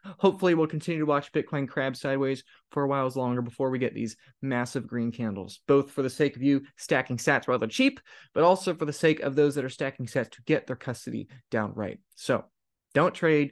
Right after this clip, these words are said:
don't speculate, don't go leverage long, don't go leverage short, get coins in your own custody. And if you want to consider as a part of your custody plan,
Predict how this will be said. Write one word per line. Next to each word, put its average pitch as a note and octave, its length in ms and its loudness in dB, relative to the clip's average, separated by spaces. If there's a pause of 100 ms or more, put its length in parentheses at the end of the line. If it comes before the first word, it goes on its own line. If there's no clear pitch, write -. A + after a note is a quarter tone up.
(260)
don't D3+ 200 -2
speculate, B2 520 0
don't C3 200 -4
go E3+ 100 -2
leverage D#3 320 0
long, C3+ 300 0
don't A2 140 -4
go D#3 120 -2
leverage E3+ 240 0
short, B2+ 400 0 (460)
get D#3+ 180 2
coins D#3+ 460 -2 (180)
in C#3+ 340 -4
your C3+ 180 -2
own D#3 200 0
custody. A#2+ 640 -2
And A2 240 -6
if G3 240 -2
you E3 80 0
want E3 140 -2
to - 60 -12
consider C#3 480 0 (100)
as B2+ 220 -8
a C3+ 60 -10 (100)
part - 500 0 (100)
of D3 180 -4
your D3 120 0
custody D3 340 -6
plan, B2+ 520 -2